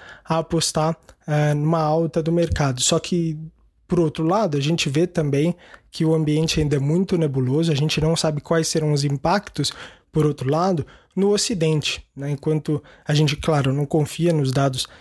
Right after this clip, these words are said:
da China, ainda não tem certeza de tudo que tá acontecendo por lá, né? Até por ser uma economia naturalmente mais fechada. Só que a gente não sabe até que ponto a nossa economia ocidental,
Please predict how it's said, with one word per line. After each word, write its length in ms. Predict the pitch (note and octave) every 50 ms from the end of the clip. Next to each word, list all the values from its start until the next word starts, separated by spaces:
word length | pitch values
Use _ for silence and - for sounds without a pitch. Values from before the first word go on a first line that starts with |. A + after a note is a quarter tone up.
| - - _ -
da 120 | C3+ D3
China, 380 | B2+ - - - D3+ F3 F#3+ F#3
ainda 240 | D#3+ D3 C#3 C#3+ C#3
não 160 | D3 D3 C3+
tem 160 | - D#3 D3+
certeza 520 | - - E3 C#3 - - D3 D3 C#3+ C#3+
de 140 | C3 B2+ B2
tudo 400 | A2+ - - D#3 D#3 D3 D3+ D#3 - - - - - _ _ -
que 120 | - D#3
tá 160 | - - D3+
acontecendo 720 | C#3+ - - D#3 D3+ C#3 - C#3+ - - D#3 C#3+ C#3+ D3
por 180 | C#3 - F3 F3
lá, 220 | D#3 C#3+ D#3+ F#3+ - - _ - _ -
né? 100 | - C#3+
Até 220 | C#3+ - - D3+ C#3+
por 200 | - - - B2
ser 200 | - - D3 C#3
uma 140 | C#3+ C#3 C3
economia 480 | B2 - - C#3 C3+ C3 C3+ C#3 C#3 C3+
naturalmente 720 | C3 C3+ - - D#3+ D3 C#3 C#3 C#3 C3 B2+ - - C#3
mais 220 | C3 C3 C3+ -
fechada. 580 | - F3 E3+ - - F3 D3 D3+ F3 F#3 A#3 A3+ -
Só 200 | - - - F3+
que 120 | E3 - F#3
a 40 |
gente 240 | F3 G3 G3 - G#3
não 160 | F#3+ G#3 A#3+
sabe 400 | G#3+ - - G3+ G3 A3 A3 F#3+
até 180 | F3 - - F#3
que 140 | - - F#3
ponto 760 | - _ - E3 F3+ G3 G3+ G3+ - - D3 C#3 C#3 C#3 C#3
a 140 | C#3 C3+
nossa 320 | C#3 C#3+ D#3+ F3 F3 - F#3
economia 460 | E3+ - F3 D#3+ D3+ D3 D3 D3 D3+
ocidental, 720 | C#3+ - - D3+ D3+ D3+ D3 D3 - D3 D#3 F#3+ G#3+ G3+